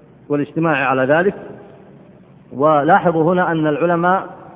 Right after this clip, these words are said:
إذا جاءوا لتفصيل السنة هنا، إذا أطلقوها أرادوا بها ما يشمل العقيدة والشريعة، أرادوا بها ما يشمل العقيدة والشريعة، فتدخل فيها الاعتقادات والأقوال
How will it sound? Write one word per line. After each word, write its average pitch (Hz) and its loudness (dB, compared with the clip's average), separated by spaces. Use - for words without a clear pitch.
إذا 135 0
جاءوا 170 2
لتفصيل 165 -2
السنة 156 0
هنا، 151 0
إذا 131 -4
أطلقوها 180 0
أرادوا 170 4
بها 175 4
ما 151 2
يشمل 170 0
العقيدة 143 0
والشريعة، 131 -2
أرادوا 139 0
بها 160 0
ما 143 0
يشمل 160 -2
العقيدة 143 -2
والشريعة، 117 -4
فتدخل 147 -4
فيها 151 0
الاعتقادات 127 -2
والأقوال 151 0